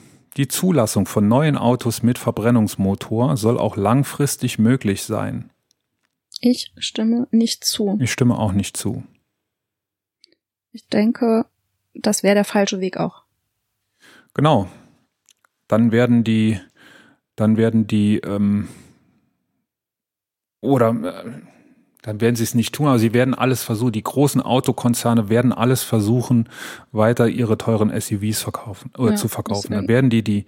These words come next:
Speaker 1: die Premium-Modelle weiterhin nur mit Verbrennungsmotor anbieten, denn mit Elektromotor kann man so ein S U V schlecht bewegen. Jedenf-, man kann ihn bewegen, aber nicht so weit.
Speaker 2: Hm.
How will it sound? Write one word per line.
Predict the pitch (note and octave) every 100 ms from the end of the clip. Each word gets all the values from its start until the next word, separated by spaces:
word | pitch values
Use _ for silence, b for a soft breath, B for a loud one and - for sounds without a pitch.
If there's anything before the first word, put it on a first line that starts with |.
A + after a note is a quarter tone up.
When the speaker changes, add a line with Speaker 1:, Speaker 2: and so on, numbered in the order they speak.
| B B B -
Speaker 1:
die |
Premium-Modelle | A#2+ - B2 C3 B2 A#2+ A#2 A2 A2+ A#2 A2+ A2 _ B B B
weiterhin | - G#2 G#2+ A#2+ B2 G#2+ A2 A2+ A2 F#2 B B B _ -
nur | A2+ C3
mit | A#2
Verbrennungsmotor | - G#2 G#2+ A#2+ A#2+ A#2+ A#2 - A2+ F2+
anbieten, | A2 A2 A2+ A2
denn | G2+ G2 G2
mit | A2+ -
Elektromotor | A2+ A#2 - A2+ G#2+ A2 - A#2
kann | G#2+ A2+
man | G#2+
so | G2+
ein | G#2
S | A2+ -
U | G#2
V | G2 G#2+
schlecht | G2+ - G#2 -
bewegen. | G2+ A#2 B2+ C3
Jedenf-, | A2 G#2+ - A#2
man | G#2
kann | G#2 B2+ D3+
ihn | C3+
bewegen, | A#2+ A2 B2+ B2+
aber | A2+ G2
nicht | A#2
so | - G#2
weit. | G2 A2+ B2+ - - B B
Speaker 2:
Hm. | G#3+ G#3 G#3+